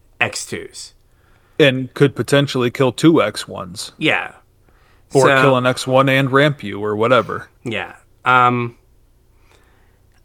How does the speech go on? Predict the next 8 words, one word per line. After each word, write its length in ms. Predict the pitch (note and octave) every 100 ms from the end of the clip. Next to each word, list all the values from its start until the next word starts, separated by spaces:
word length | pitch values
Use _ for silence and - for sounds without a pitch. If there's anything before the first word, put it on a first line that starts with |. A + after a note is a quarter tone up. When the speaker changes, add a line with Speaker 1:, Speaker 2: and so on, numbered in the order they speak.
| -
Speaker 1:
I 120 | D3
think 280 | - G3 F#3+
it's, 340 | E3+ - - _ _ _ _ _ _ _ -
it's 240 | C3 -
close, 1120 | - - - D3+ C3 C3 E3 D4+ - - - - _ _ _ _ _ -
Speaker 2:
Mm-hmm. 60 | C#3
Speaker 1:
but, 600 | D3 C3 A#2+ A#2 - - _ _ _ _ _ _ _ _ -
um, 500 | B2+ A#2+ A2+ A2